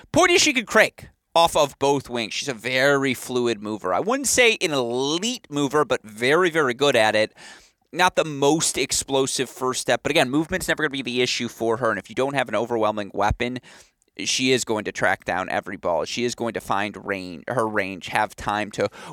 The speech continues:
work you around the court. Here comes that term. She's extraordinarily adept at spreading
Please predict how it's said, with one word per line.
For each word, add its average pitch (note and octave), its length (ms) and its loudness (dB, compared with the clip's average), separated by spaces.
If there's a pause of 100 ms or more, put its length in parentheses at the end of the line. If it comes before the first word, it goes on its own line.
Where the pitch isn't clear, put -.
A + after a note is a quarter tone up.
work B2+ 400 -2
you B2 120 2
around G#2+ 340 0
the F2+ 60 -4
court. F#2+ 340 -6
Here G#2 120 -4
comes G#2+ 300 -6
that G2 200 2
term. G#2+ 380 -4
She's - 380 -8
extraordinarily A2+ 1120 0
adept G2 380 0 (260)
at - 180 0
spreading A2 760 0